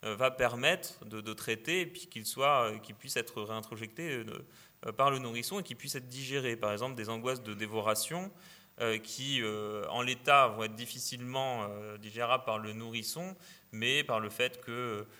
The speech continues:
euh, la mère va, euh, lui raconter un conte, euh, euh, qui parle du grand méchant loup, et cetera, bah, l'angoisse de dévoration va permettre quand même de pouvoir être traitée, euh, par, euh, par le nourrisson.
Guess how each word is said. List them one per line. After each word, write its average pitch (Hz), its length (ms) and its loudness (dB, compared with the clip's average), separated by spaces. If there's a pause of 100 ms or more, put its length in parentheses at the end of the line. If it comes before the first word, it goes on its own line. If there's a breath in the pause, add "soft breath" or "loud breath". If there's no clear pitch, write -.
(240 loud breath)
euh, 101 680 2
la 101 120 -2
mère 117 280 4
va, 110 280 6
euh, 101 320 0
lui 107 80 -4
raconter 107 340 -2
un 110 120 -2
conte, 120 380 -10
euh, 104 200 -10 (420 loud breath)
euh, 107 180 -6
qui 104 160 -10
parle 107 500 4
du 104 100 -8
grand 110 120 -4
méchant 110 280 -2
loup, 120 160 -4
et 117 60 -6
cetera, 113 460 2
bah, 131 220 4 (120)
l'angoisse 117 260 -2
de 131 40 -6
dévoration 110 500 2
va 143 100 4
permettre 123 360 2
quand 127 100 -4
même 131 160 -4
de 117 60 -2
pouvoir 113 300 0
être 135 120 0
traitée, 127 440 -6 (320)
euh, 107 320 -8
par, 117 220 2
euh, 110 260 -2
par 120 160 -4
le 117 80 -4
nourrisson. 113 380 -8